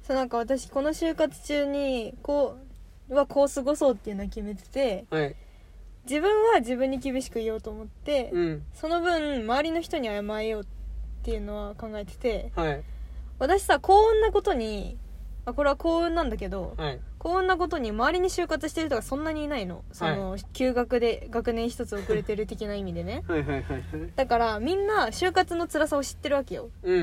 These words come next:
Speaker 2: ん。
Speaker 1: 知ってるけど、当事者ではないの。
Speaker 2: うん。
Speaker 1: で、そういう人たちってさ、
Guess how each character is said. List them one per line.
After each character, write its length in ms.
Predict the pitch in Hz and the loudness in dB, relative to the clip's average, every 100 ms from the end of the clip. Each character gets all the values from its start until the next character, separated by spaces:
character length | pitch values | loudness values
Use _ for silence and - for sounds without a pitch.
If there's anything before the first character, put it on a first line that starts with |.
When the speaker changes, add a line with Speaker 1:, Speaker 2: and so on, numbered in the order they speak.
| 139 | 2
Speaker 2:
ん。 40 | |
Speaker 1:
知 120 | 135 | -6
っ 20 | - | -2
て 160 | 415 | 2
る 80 | 403 | 2
け 140 | 330 | 2
ど、 120 | 294 285 | 0 2
当 180 | 285 | 0
事 80 | 311 | 0
者 120 | 302 | 0
で 60 | 196 | -2
は 80 | 185 | -2
な 120 | 175 | -6
い 60 | 160 | -8
の。 140 | 165 - 185 | -12 -12 -6
Speaker 2:
う 80 | |
ん。 200 | 170 143 135 - - - | -4 -4 -8 -18 -14 -6
Speaker 1:
で、 80 | 254 | 0
そ 100 | 415 | 2
う 20 | |
い 40 | |
う 20 | 494 | 4
人 140 | 523 | 2
た 100 | 302 | 2
ち 120 | 233 | -2
っ 20 | |
て 100 | 214 | -12
さ、 400 | 214 226 190 240 | -4 0 0 -2